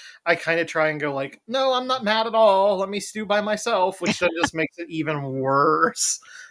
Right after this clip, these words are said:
Speaker 2: It does. It does, because there's this, there's this shame that accompanies it, right?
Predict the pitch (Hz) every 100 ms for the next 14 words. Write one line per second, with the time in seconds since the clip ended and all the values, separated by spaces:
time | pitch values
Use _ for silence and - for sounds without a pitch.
0 | _ _ _ _ _ 226 220 220 - -
1 | 143 127 - - - 196 190 214 294 208
2 | - 196 202 220 214 - 208 - - -
3 | - - - - - - - - - _
4 | _ 233 240 226 196 - 254 285 392 214
5 | 143 - 269 480 185 139 110 - 127 147
6 | 285